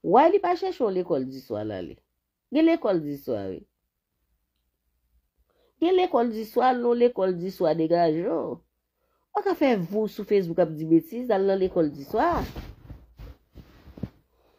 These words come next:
Al nan lekòl diswa. Aprann yon bagay e pou w montre tout moun feblès ou. Depi w tande ti Krispi gen yon pwoblèm ak yon moun, li chita, l tonbe,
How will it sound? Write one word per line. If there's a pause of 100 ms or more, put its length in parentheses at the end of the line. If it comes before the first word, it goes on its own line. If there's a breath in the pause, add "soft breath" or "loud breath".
(220 soft breath)
Al
nan
lekòl
diswa.
Aprann
yon
bagay (320 loud breath)
e
pou
w
montre
tout
moun
feblès
ou. (480 loud breath)
Depi
w
tande
ti
Krispi
gen
yon
pwoblèm
ak
yon
moun, (400 soft breath)
li
chita,
l
tonbe,